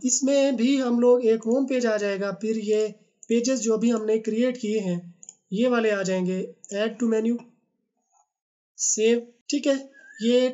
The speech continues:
टॉप बार पे हमने सेलेक्ट तो किया है, लेकिन कुछ सेटिंग की वजह से ये ऊपर नहीं आया,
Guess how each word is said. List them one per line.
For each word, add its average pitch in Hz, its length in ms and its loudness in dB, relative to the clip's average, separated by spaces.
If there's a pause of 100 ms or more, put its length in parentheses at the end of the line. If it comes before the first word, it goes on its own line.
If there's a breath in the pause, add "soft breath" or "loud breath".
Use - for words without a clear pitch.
टॉप 262 240 2
बार 269 240 2
पे 285 100 0
हमने 262 240 2
सेलेक्ट 262 320 -2
तो 277 80 -2
किया 277 240 2
है, 269 60 2
लेकिन 247 300 0
कुछ 247 160 -2
सेटिंग 269 440 0
की 302 80 0
वजह 214 240 2
से 240 140 0
ये 233 180 0
ऊपर 247 300 0
नहीं 233 260 2
आया, 160 200 -4